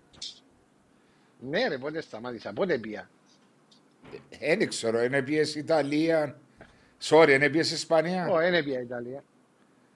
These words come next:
Speaker 2: Εν
Speaker 1: Έπια,
Speaker 2: έπιες
Speaker 1: ναι, ήρθα.
Speaker 2: Έπιες Ισπανία και πού άλλο;
Speaker 1: Ε. Ε, πού πότε; Ήρθα δαμέ. Ήρθα πρώτα ρά.
Speaker 2: Αχ, Θεέ μου.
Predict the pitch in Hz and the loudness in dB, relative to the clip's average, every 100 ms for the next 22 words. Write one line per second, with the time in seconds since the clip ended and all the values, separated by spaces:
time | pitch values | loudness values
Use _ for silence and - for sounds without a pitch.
0 | _ 202 196 135 127 147 139 139 - - | _ -4 -2 -2 -2 -2 0 0 -2 -14
1 | - _ _ _ _ _ _ _ _ _ | -20 _ _ _ _ _ _ _ _ _
2 | _ _ _ _ - 104 123 135 165 - | _ _ _ _ -12 -4 -4 -4 -8 -4
3 | 110 127 160 139 139 123 92 101 - _ | -2 -2 -4 -2 -2 -2 -4 -12 -20 _
4 | _ 139 107 - _ _ _ _ _ _ | _ -12 -12 -14 _ _ _ _ _ _
5 | _ _ _ _ _ _ _ _ _ 262 | _ _ _ _ _ _ _ _ _ -4
6 | 302 311 208 120 - - - 233 - 240 | 0 0 2 0 -4 -20 -12 -10 -4 0
7 | 202 151 110 - _ _ _ _ _ - | 2 0 -4 -10 _ _ _ _ _ -20
8 | 127 185 170 185 175 185 151 135 110 - | -10 -8 -2 0 2 4 4 4 0 -8
9 | - - - - _ _ _ _ _ _ | -20 -20 -20 -20 _ _ _ _ _ _
10 | _ - _ _ _ _ _ _ _ _ | _ -20 _ _ _ _ _ _ _ _
11 | _ _ - - - - _ - 170 160 | _ _ -20 -20 -20 -20 _ 0 6 6
12 | - - 117 110 90 | 6 2 4 4 0